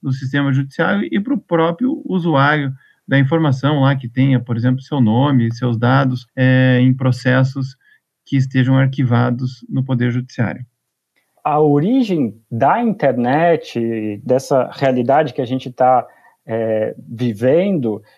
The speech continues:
Speaker 2: é, ela tinha um pouco de um romantismo quase anárquico, assim, vamos deixar que,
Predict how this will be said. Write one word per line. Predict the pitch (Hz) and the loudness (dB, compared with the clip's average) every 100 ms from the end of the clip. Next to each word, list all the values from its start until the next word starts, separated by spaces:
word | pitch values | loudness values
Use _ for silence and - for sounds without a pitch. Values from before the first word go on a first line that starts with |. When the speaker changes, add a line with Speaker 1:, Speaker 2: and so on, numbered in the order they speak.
| _ _ _ | _ _ _
Speaker 2:
é, | 131 131 127 127 127 131 - | 0 2 2 2 2 0 0
ela | 135 147 165 175 165 - | 2 4 4 4 0 -8
tinha | - 185 214 | -10 -6 0
um | 220 | 0
pouco | 185 202 202 | 0 -4 -2
de | 175 | 0
um | 196 208 202 202 175 156 135 | 0 0 0 2 0 0 -2
romantismo | 180 180 175 - 185 202 202 175 190 190 180 170 | 0 0 0 -2 0 2 2 0 0 2 2 0
quase | - 185 226 180 196 190 180 | 0 2 2 0 -2 2 2
anárquico, | 165 160 170 175 143 - 123 | 2 0 2 2 0 -6 -8
assim, | - 127 | -4 0
vamos | 165 226 | 2 2
deixar | 196 180 - 180 202 190 | 2 2 2 4 4 2
que, | - 190 185 | -2 -4 -4